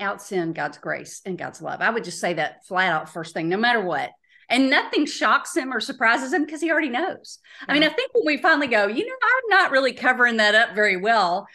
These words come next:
Speaker 1: I mean, the creator of the universe knows. <laughs> Um, but I tell people, I, what, Adrian Rogers was my pastor growing up, and he used to say, "What we cover, God uncovers, but what we uncover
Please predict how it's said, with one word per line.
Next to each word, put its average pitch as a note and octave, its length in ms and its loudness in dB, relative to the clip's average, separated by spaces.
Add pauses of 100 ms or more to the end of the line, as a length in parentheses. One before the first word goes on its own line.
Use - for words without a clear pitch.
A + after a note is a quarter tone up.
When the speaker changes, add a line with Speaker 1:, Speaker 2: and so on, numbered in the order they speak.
(100)
Speaker 1:
I A#3+ 80 0
mean, B3 200 0
the A3+ 80 0
creator C#4+ 540 0
of A3 120 -4
the A#3 100 -4
universe G#3+ 560 -2
knows. G#3 800 0
<laughs> C#4 80 -2 (1040)
Um, B3 220 4 (540)
but G4+ 100 4
I A#4+ 160 2
tell A4 200 0
people, A#3 720 -6
I, B3 280 2 (240)
what, A#3+ 320 -4 (340)
Adrian D4 320 -2
Rogers G3+ 380 -4
was F#3+ 140 -12
my F3+ 120 -4
pastor F3+ 340 -6
growing D#3+ 300 -4
up, D#3 180 -4
and F3 80 -8
he A3 120 -8
used C#4 220 -6
to A#3+ 60 -14
say, F#3 420 -4 (280)
"What G#3 320 2
we D#4+ 460 -4
cover, F3+ 760 -6 (260)
God A3 380 2 (100)
uncovers, A#3+ 880 -2
but G3+ 180 0
what G#3 280 -2
we C4 200 -6
uncover C4 1000 -8